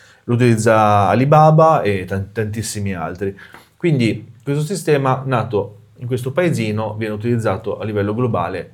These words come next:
da praticamente tutti. Eh, appunto, su-, giusto brevemente, eh, come funziona? È un sistema di caching a oggetti, quindi non memorizza,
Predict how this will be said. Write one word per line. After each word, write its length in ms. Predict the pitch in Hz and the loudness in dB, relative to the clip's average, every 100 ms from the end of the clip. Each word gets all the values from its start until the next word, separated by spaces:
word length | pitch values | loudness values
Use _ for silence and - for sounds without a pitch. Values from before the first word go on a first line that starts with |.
| _ _ | _ _
da 320 | 98 - - _ | -4 -4 -10 _
praticamente 460 | 131 110 92 90 | -2 -2 -6 -12
tutti. 400 | - 76 _ - _ _ _ _ - | -20 -20 _ -20 _ _ _ _ -14
Eh, 300 | - 110 110 | -6 -6 -4
appunto, 460 | 92 123 110 95 - | -4 -2 -2 -4 -8
su-, 200 | - - _ _ - | -16 -20 _ _ -14
giusto 320 | 127 131 135 | -4 -2 0
brevemente, 840 | 131 143 156 170 180 180 180 175 180 | 2 4 4 4 0 0 0 0 -2
eh, 580 | 113 110 107 101 98 98 | 0 2 2 0 -2 -4
come 160 | 139 131 | -4 -2
funziona? 680 | 127 107 - 92 87 95 - _ | -4 -6 -6 -6 -6 -12 -14 _
È 120 | - 139 | 2 2
un 360 | 127 117 113 107 | 2 0 -2 -4
sistema 320 | 131 - 110 | -4 -2 -2
di 120 | 123 | -2
caching 580 | 135 156 156 143 139 139 | -2 -2 -2 -4 -6 -6
a 100 | 110 | -4
oggetti, 640 | 110 104 104 - - 104 101 - - _ | -2 0 -2 -2 -8 -10 -10 -16 -20 _
quindi 520 | 151 120 107 104 104 117 | 0 0 0 -4 -6 -6
non 280 | 139 165 151 | 0 2 2
memorizza, 640 | 127 120 120 156 107 92 | 0 2 4 4 2 -2